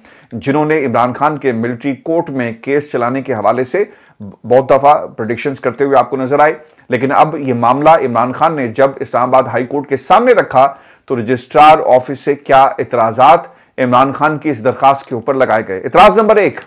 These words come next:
किसी मखसूस एफ़आईआर का हवाला दिए बगैर अमूमी रिलीफ आपको कैसे दिया जा सकता है और आप अमूमी रिलीफ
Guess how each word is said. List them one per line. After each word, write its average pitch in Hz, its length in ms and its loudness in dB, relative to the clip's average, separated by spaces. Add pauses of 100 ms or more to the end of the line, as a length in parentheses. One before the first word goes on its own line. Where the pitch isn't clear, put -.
(680)
किसी 233 500 0
मखसूस 208 800 -4
एफ़आईआर 175 500 2
का 180 160 2
हवाला 139 320 4
दिए 143 220 -4
बगैर 147 380 2 (580)
अमूमी 156 540 0
रिलीफ 143 460 -2
आपको 139 380 0
कैसे 139 340 -4
दिया 147 180 0
जा 135 180 2
सकता 139 280 -4
है 170 60 2
और 196 120 0
आप - 340 0
अमूमी 147 380 -4
रिलीफ 143 320 -2